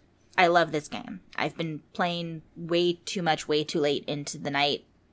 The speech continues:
but that's a whole another story. One nice thing about this video game is that it's also very family friendly. So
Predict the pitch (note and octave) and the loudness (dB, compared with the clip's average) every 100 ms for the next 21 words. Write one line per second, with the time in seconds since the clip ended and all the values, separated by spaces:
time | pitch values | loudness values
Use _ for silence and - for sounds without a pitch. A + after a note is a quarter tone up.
0 | _ - D#3+ D#3 D#3 E3+ C#3 A#2+ - - | _ -4 2 2 2 -2 0 -2 -4 -4
1 | D#2+ D2 - _ _ _ _ _ _ - | -2 -4 -8 _ _ _ _ _ _ -20
2 | - - - - - _ G3 A#3+ C#4+ D4+ | -18 -20 -20 -20 -20 _ 4 6 6 4
3 | D4 B3+ A3 G3 F#3+ F#3+ G3 F3+ F3 E3+ | 2 2 2 2 0 0 2 2 2 -2
4 | E3+ E3+ - E3+ F#3+ C4 A#3 G3 G3+ G#3 | 0 0 2 0 2 2 2 4 4 4
5 | G3+ F3+ F#3 F3 E3+ - - F3 F3 D3 | 2 -2 -2 -4 -6 -4 2 2 2 -2
6 | B1+ A3+ - - - - - G#3 F#3 F3+ | -4 -10 -14 -20 -20 -12 0 4 4 2